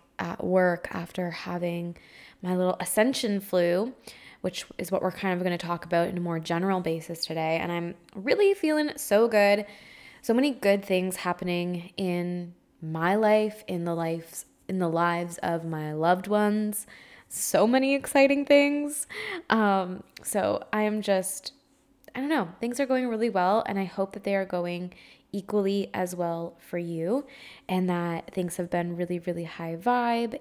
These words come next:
and that you've been able to kind of enjoy this beautiful transition of Aquarius season. We entered Aquarius season,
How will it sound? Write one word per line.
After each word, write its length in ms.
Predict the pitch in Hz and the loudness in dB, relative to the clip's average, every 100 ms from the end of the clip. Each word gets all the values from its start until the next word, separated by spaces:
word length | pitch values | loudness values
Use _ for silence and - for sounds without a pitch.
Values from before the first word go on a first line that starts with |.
| 196 | -6
and 460 | 180 180 175 180 | -4 -2 -4 -6
that 240 | - - - | -8 -8 -6
you've 140 | 185 | -4
been 120 | 190 | -2
able 260 | 190 185 190 | -2 -4 -6
to 500 | - - 202 196 190 - - - - - - - | -8 -4 -2 -2 -4 -8 -20 -20 -20 -20 -20 -6
kind 200 | 240 311 | 0 2
of 120 | 285 - | 2 -2
enjoy 840 | 277 254 269 277 277 285 277 254 - | -2 4 6 8 8 6 4 -4 -10
this 280 | 226 240 247 | 0 0 2
beautiful 400 | - 240 254 240 | 0 0 0 -2
transition 720 | 240 233 226 208 214 226 220 - | -4 -2 0 -2 -2 -2 -4 -4
of 140 | 202 | -6
Aquarius 580 | - - 190 190 190 185 | -6 -2 0 0 0 -4
season. 520 | - 190 185 202 233 | -8 -6 -2 -2 0
We 100 | 220 - | -4 -4
entered 180 | 190 196 | -4 -4
Aquarius 520 | 196 190 185 185 185 | -4 -2 0 -2 -6
season, 600 | - 180 185 180 180 | -8 -6 -4 -4 -6